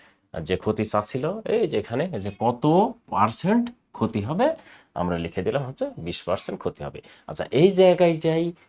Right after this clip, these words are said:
কত পার্সেন্ট ক্ষতি না বলে যদি বলতো শতকরা কত ক্ষতি হয়েছে, তাহলে আমরা এখানে এই যে ওইটাই লিখতাম যে শতকরা, শতকরা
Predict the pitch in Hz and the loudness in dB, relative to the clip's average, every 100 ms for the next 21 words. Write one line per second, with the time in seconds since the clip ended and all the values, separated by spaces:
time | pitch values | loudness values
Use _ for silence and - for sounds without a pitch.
0 | _ 131 131 - 123 156 - 196 - 156 | _ -2 0 -2 -2 -2 -2 -2 -2 0
1 | 156 139 131 131 127 123 127 123 120 127 | 2 2 2 2 2 2 2 2 0 -4
2 | - 117 113 117 113 113 107 117 117 135 | -4 -4 -2 0 0 -2 -4 -2 0 0
3 | - 285 - - _ - 98 101 98 92 | 2 0 0 -18 _ -2 0 2 2 0
4 | 87 95 90 76 - - 123 135 101 85 | 0 -2 -2 -2 -6 2 2 4 -2 -8
5 | - - 107 127 143 123 120 156 165 170 | -8 -2 2 4 6 4 2 -2 -2 -2
6 | 175 104 101 98 95 101 147 302 - _ | -2 -2 -2 -2 0 4 6 4 0 _
7 | _ - - _ _ - - 92 92 90 | _ -20 -20 _ _ -12 -8 -4 -6 0
8 | 92 101 151 | 2 6 6